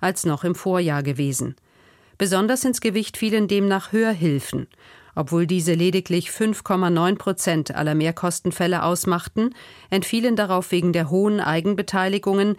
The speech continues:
rund zweiundsechzig Prozent aller zusätzlichen Aufwendungen.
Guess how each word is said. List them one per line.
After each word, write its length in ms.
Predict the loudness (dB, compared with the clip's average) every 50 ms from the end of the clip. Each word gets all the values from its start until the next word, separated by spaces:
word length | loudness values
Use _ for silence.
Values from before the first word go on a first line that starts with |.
| -6 -20 -20 -20 -10 -2
rund 180 | 0 0 0 0
zweiundsechzig 1080 | -4 -8 -8 -4 0 0 2 2 2 2 0 0 -2 -4 -4 -4 -6 -4 -4 -4 -4 -6
Prozent 520 | -6 -6 -4 -2 -2 -2 -2 -2 -2 -4
aller 220 | -4 -2 -2 -2 -2
zusätzlichen 840 | -2 -4 -2 -2 -2 -4 -4 -4 -4 -6 -6 -4 -4 -6 -4 -4
Aufwendungen. 760 | -4 -4 -4 -4 -4 -4 -2 -2 0 -2 -2 -4 -4 -4 -6